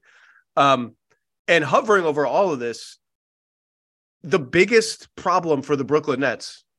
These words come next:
is not Kyrie, it's not Harden, it's not all this return that we're talking about. It's that Ben Simmons is a zero. Ben Simmons is a zero. People keep building these, like, look at they get if they trade for Ben Simmons. Like,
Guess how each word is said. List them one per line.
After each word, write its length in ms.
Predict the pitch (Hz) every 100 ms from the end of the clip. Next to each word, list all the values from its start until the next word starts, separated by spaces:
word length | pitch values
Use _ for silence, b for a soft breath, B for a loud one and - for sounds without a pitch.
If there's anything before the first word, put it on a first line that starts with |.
| _ _ _ _ -
is 180 | 196 135
not 260 | 143 180
Kyrie, 580 | - 175 151 117 117 110 -
it's 180 | 135
not 260 | 147 156 135
Harden, 340 | 131 123 120
it's 200 | 110 113
not 180 | 175 151
all 160 | 131 143
this 240 | 139 139
return 340 | 123 - 135 131
that 100 | 117
we're 80 | 123
talking 300 | 143 143 123
about. 220 | 107 104 _ _
It's 160 | 180 147
that 180 | 160 139
Ben 180 | 165 175
Simmons 340 | 170 160 143
is 120 | 139
a 60 | 131
zero. 440 | 113 156 110 90 _ _ _
Ben 160 | - 185
Simmons 400 | - 208 196 165
is 100 | 151
a 60 | 147
zero. 380 | 127 151 113 b b
People 240 | - 208 247
keep 260 | - 190
building 320 | 147 165 185
these, 160 | 170 147
like, 200 | 151 143
look 160 | 160 -
at 80 |
they 80 | 175
get 180 | 165 170
if 100 | 165
they 120 | 151
trade 260 | 143 165 156
for 80 | 147
Ben 220 | 143 143
Simmons. 280 | 208 202 147
Like, 160 | 131